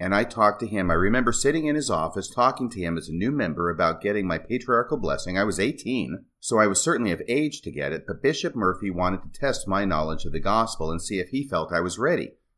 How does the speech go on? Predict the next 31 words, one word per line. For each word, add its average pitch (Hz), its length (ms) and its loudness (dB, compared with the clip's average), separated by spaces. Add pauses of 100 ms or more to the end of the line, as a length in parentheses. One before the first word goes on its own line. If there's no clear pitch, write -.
to 104 80 -6
get 90 160 0
my 87 120 -2
patriarchal 82 580 0
blessing. 85 440 -2 (300)
I 92 80 2
remember 135 340 6
the 117 80 -2
first 147 320 0
question 139 380 2
he 120 120 -2
asked 110 320 0
me 69 220 -8 (220)
as 95 120 0
sort 123 200 4
of 101 80 0
a 90 40 2
pop - 380 -4
quiz 107 320 2 (180)
was 104 200 0
if 147 120 4
I 131 120 6
could 127 240 -4
name 82 260 -2
the 85 80 -6
four 107 300 0
standard 87 560 -2
works 71 280 -4
of 76 140 -6
the 82 60 -6
church. - 500 -2